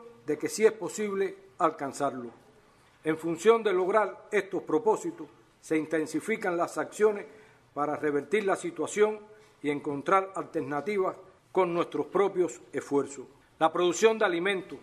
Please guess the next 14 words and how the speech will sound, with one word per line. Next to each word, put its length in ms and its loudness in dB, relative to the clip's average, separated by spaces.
el 160 0
ahorro 600 2
y 80 -2
el 120 2
uso 220 -2
racional 540 2
de 80 -2
los 160 0
recursos, 480 -6
en 100 -4
especial 720 0
los 140 0
portadores 760 -2
energéticos, 680 -4